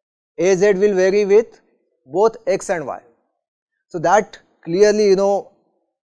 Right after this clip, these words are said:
helps us understand this magnetic vector potential and its relations, relation with B, right, and how the A vector varies with,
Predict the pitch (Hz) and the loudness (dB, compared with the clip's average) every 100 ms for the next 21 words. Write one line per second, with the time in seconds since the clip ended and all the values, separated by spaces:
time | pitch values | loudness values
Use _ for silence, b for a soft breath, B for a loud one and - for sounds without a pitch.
0 | _ - 190 208 214 202 165 175 180 190 | _ -4 -2 -2 -4 -4 -4 -4 -4 -6
1 | 180 175 175 _ _ _ _ _ 156 165 | -6 -8 -12 _ _ _ _ _ -8 -6
2 | 151 139 175 202 180 175 170 170 160 151 | -8 -8 -8 -8 -6 -8 -6 -8 -8 -8
3 | 165 143 170 202 _ _ - 147 160 151 | -10 -10 -14 -14 _ _ -14 -12 -12 -12
4 | 147 156 160 165 160 - - 139 143 151 | -6 -6 -6 -10 -14 -18 -20 -16 -10 -8
5 | 170 156 147 123 160 170 - _ _ _ | -10 -14 -14 -10 -8 -8 -10 _ _ _
6 | _ _ _ _ _ 139 185 - _ _ | _ _ _ _ _ -10 -10 -14 _ _
7 | 135 139 135 151 151 147 143 _ _ _ | -14 -10 -6 -4 -2 -4 -6 _ _ _
8 | _ _ 143 147 139 - 156 139 127 135 | _ _ -6 -6 -6 -8 -10 -8 -8 -8
9 | 135 143 147 | -10 -12 -12